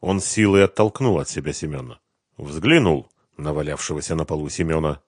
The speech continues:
Нужно тебя пристрелить, задумчиво сказал он. Из-за тебя они украли мою невесту и весь вечер её мучили.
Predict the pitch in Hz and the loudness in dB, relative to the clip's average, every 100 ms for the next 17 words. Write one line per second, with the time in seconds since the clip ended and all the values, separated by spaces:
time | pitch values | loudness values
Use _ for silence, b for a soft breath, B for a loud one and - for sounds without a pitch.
0 | _ _ B B B B B B _ - | _ _ B B B B B B _ -14
1 | 64 85 117 110 95 107 110 110 113 - | -2 4 6 6 4 4 4 4 4 2
2 | 98 98 - 98 117 135 87 67 69 71 | -4 -4 -4 0 4 4 2 -4 -12 -8
3 | 82 76 - 67 - 78 73 73 - 71 | -6 -6 -10 -12 -8 -8 -8 -10 -12 -14
4 | - _ - 85 82 73 95 98 87 135 | -16 _ -8 -4 -4 -2 0 2 4 6
5 | 123 - _ 80 90 110 107 - 87 104 | 4 0 _ -6 -2 -2 -2 -2 2 4
6 | 104 101 101 98 98 92 147 - 90 - | 4 4 2 2 0 4 4 2 -4 -10
7 | B - 87 87 113 - 87 135 110 82 | B -4 0 4 4 2 2 4 4 2
8 | 82 110 120 120 123 110 - - - | 2 4 6 6 4 2 0 -6 -12